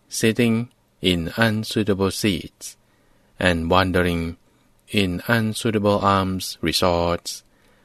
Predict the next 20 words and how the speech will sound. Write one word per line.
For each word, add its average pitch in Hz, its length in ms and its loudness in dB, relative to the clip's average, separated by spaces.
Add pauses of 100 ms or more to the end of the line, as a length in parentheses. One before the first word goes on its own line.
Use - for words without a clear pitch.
(200)
and 110 220 2
associating 110 1000 0 (140)
with 78 320 -2
bad 87 300 0
friends, - 680 -8 (720)
such - 400 0 (160)
that 80 300 0 (200)
his 82 440 -4
wise 90 420 0
fellow 85 340 -2
monks 90 540 -4 (480)
might 104 440 0
suspect - 640 -4
him 104 460 -2 (340)
of 90 300 0
evil 117 340 0
deeds. - 580 -6 (920)
Those 85 440 0
things 90 720 -2 (400)
distressful 87 1160 0